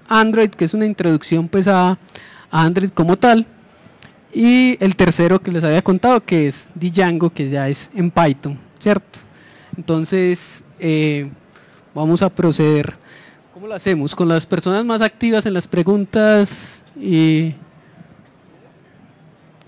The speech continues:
o preguntas?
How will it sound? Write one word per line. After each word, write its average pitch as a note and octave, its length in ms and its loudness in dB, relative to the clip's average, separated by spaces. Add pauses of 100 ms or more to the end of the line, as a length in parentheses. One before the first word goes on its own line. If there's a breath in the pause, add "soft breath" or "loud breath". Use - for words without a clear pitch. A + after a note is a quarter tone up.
(2000)
o F3+ 80 -18
preguntas? F#3+ 880 -6